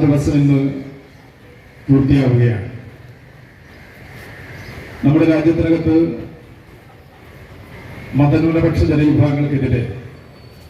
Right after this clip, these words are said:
ബി ജെ പിയും സംഘപരിവാർ ശക്തികളും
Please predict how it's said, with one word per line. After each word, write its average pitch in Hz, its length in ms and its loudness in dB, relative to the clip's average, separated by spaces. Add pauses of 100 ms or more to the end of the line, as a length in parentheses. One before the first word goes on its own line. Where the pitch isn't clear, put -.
(1600)
ബി 143 100 6 (100)
ജെ 160 80 6 (100)
പിയും 170 220 2 (100)
സംഘപരിവാർ 151 580 -2
ശക്തികളും 143 460 0